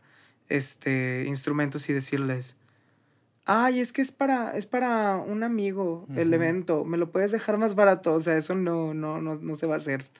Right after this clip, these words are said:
Speaker 2: Ujú.
Speaker 1: Hay, hay veces que sí puedes ceder con cosas, pero tienes que ver, tienes que enfocarte en qué, en qué te fu-, va a funcionar y en qué no.
Speaker 2: Ok, sí
Speaker 1: Ujú.
Speaker 2: está, sí está muy interesante eso, y más que nada, o sea, tu estilo está, está padre, me, me
Speaker 1: Gracias.
Speaker 2: gusta, se ve, se ve muy
Speaker 1: Gracias.
Speaker 2: bien.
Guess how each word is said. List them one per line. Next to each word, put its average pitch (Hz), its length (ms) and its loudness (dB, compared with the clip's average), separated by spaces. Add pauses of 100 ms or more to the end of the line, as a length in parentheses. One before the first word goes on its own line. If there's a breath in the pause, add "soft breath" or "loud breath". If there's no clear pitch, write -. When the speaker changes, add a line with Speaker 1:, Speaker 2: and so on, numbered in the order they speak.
(180)
Speaker 2:
Ujú. 127 420 -10
Speaker 1:
Hay, 196 240 12
hay 208 180 10
veces 247 320 6
que 247 120 2
sí - 180 -2
puedes 220 380 4
ceder 170 420 2
con 165 220 -4
cosas, 165 380 -2
pero 160 220 2
tienes 185 280 -4
que 233 180 0
ver, 143 340 -2
tienes 143 300 -12
que 165 380 -2 (360 soft breath)
enfocarte 160 800 0
en 143 220 -6
qué, 147 280 -2
en 156 140 -4
qué 135 80 -8
te 156 160 -6
fu-, 170 200 -8 (120)
va 147 60 0
a 139 40 -2
funcionar 139 520 -8
y 135 100 -8
en 127 140 -12
qué 127 100 -16
no. 139 180 -14 (400)
Speaker 2:
Ok, - 180 -14
sí 127 280 -10 (120)
Speaker 1:
Ujú. 139 60 -4
Speaker 2:
está, 147 400 0
sí - 140 -8
está 147 300 2
muy 151 160 0
interesante 147 560 -2
eso, 151 140 -4
y 135 40 -2
más 147 220 -2
que 180 80 -6
nada, 165 120 0
o 147 40 -8
sea, 143 140 0
tu - 80 -12
estilo 156 260 -4
está, 160 380 0 (200 soft breath)
está - 220 4
padre, 165 300 10
me, 139 160 0
me 135 60 -2
Speaker 1:
Gracias. 156 360 6
Speaker 2:
gusta, 151 160 0
se 143 180 -4
ve, 143 200 0
se 151 120 -4
ve 143 60 4
muy 143 80 2
Speaker 1:
Gracias. 151 160 0
Speaker 2:
bien. 147 260 2